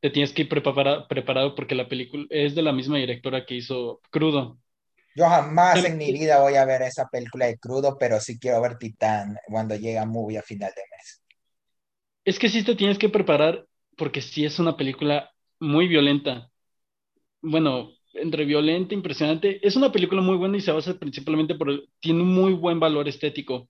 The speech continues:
Speaker 1: incluso mucho mejor que la película de Crudo. Pero, no sé, mm, es que, mm, solamente véanla, no lean nada de lo que trata porque sí se van a sacar una sorpresa, pero sí váyanse preparando con el hecho de que sí vaya a ser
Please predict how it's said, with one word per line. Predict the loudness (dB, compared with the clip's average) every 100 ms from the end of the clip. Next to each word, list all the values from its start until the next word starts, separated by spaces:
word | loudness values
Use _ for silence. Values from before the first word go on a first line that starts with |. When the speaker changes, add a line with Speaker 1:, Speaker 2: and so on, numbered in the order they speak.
| -12
Speaker 1:
incluso | -10 -6 -6 -2
mucho | -2 -4 -6
mejor | -8 -8 -10
que | -6 -6 -6 -8 -10
la | -8 -10 _ _ _ _ -10
película | -8 -4 -4
de | -4
Crudo. | -2 -2 -2 -6 -18 -20 -20 -20 _ 2
Pero, | 4 8 8 8 2 -4
no | -4
sé, | -2 -2 -4 -8 -4
mm, | -4 -2
es | -2
que, | 2 2 2 -4 _ _ _ _ _ _ _ _ _ _ _ _ _ _ _ _ _ -2
mm, | 0 2 2 2
solamente | 4 4 4 0 0 2
véanla, | 0 -2
no | -2
lean | -2 -2 -4
nada | -4 -4
de | -4
lo | -6
que | -10
trata | -6 -4 -4
porque | -6 -10
sí | -12 -8
se | -4
van | -4
a | -4
sacar | -8 -8
una | -8 -8
sorpresa, | -8 -8 -6 -6
pero | -6
sí | -6
váyanse | -4 -4 -4 -8
preparando | -10 -8 -8 -8 -8
con | -8
el | -6 -8
hecho | -6 -6
de | -6
que | -10
sí | -8
vaya | -6 -4 -4
a |
ser | -4 -6 -6